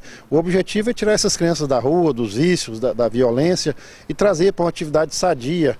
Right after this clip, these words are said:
uma atividade que, prazerosa pra essas crianças, né?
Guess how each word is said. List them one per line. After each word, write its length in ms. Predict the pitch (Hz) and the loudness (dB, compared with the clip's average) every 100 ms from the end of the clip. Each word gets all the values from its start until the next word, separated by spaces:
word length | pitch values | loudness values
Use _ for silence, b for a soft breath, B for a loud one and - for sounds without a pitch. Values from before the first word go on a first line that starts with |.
| B B | B B
uma 80 | 139 | -6
atividade 540 | 139 151 135 147 151 165 | -4 -2 0 0 0 -4
que, 340 | - 175 175 | 0 2 2
prazerosa 680 | - 165 165 156 143 147 127 | 0 0 2 2 2 0 -2
pra 140 | 135 | -4
essas 200 | 127 127 | -4 -6
crianças, 480 | - 143 123 110 113 | -2 0 0 -4 -4
né? 180 | 135 | -2